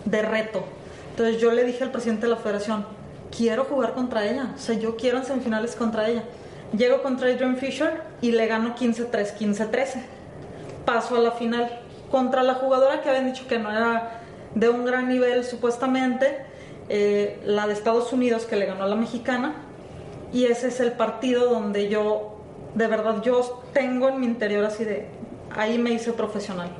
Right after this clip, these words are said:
Ahí decide Samantha Salas hacerse profesional porque primer set me gana quince siete. Segundo set me tiene trece siete,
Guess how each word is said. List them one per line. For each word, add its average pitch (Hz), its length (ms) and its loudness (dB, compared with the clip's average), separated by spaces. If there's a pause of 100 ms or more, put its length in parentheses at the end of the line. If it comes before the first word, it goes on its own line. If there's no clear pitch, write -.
Ahí 226 240 2
decide 277 380 2
Samantha 233 460 0
Salas 233 340 0
hacerse 226 280 -4
profesional 220 500 -2
porque 226 380 -2 (520)
primer 285 340 2
set - 520 -2
me 226 140 4
gana 240 840 2
quince 233 1000 2
siete. - 580 0 (600)
Segundo 247 520 2
set 277 400 0
me 226 120 -2
tiene 226 260 0
trece 226 340 0
siete, 247 440 0